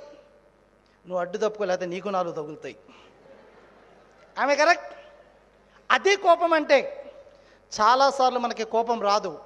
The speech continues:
కోపం వచ్చినట్టు నటిస్తాము. నువ్వు చేసింది సత్యమైనప్పుడు కోపం తెచ్చుకోవాల్సిన అవసరం లేదు, నువ్వు చేసింది తప్పైనప్పుడు కోపం తెచ్చుకునే అర్హత నీకు లేదు. మానవ జీవితంలో కోపానికి స్థానం లేదు. Only ప్రేమించడానికే మనం ఇక్కడ పుట్టామన్న విషయం గుర్తుపెట్టుకోండి.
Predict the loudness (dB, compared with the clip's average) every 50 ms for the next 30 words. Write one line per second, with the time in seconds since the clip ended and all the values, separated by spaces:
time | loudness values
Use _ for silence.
0 | -20 -20 -20 -20 -4 2 4 6 6 6 4 2 2 2 0 -2 -2 -2 -2 -2
1 | -4 0 0 0 2 0 -2 -4 2 4 4 4 4 2 -4 -6 -8 -12 -18 -20
2 | -8 -2 2 2 2 2 2 2 2 2 2 2 2 0 0 2 4 4 2 4
3 | 2 2 2 4 4 2 2 2 2 0 2 4 4 4 4 2 0 0 -2 -2
4 | 0 4 4 4 4 4 2 -2 -2 0 2 0 0 2 2 2 4 6 6 6
5 | 6 6 6 6 4 4 2 0 -4 0 2 2 2 4 4 2 2 2 0 -2
6 | 2 6 4 4 6 6 6 6 6 6 4 4 2 0 2 2 2 2 2 0
7 | 0 0 -2 -4 -4 -4 -2 -2 -2 0 2 4 4 6 4 4 2 -2 -4 -2
8 | 0 4 4 6 6 6 6 4 4 2 -2 -12 -8 -4 -2 0 0 0 0 -2
9 | -4 -4 -6 -6 -4 -4 -2 -2 -2 0 4 4 4 6 6 4 4 2 -2 -6
10 | -2 2 2 2 2 2 0 0 2 2 2 0 -2 -4 -6 -4 0 4 4 6
11 | 6 4 2 0 -4 -4 -2 4 6 6 6 6 4 2 4 4 4 4 4 2
12 | 2 2 2 0 0 0 0 0 0 -2 0 0 0 0 -2 -4 -8 -8 -10 -10
13 | -10 -10 -12 -12 -10 -10 -12 -12 -12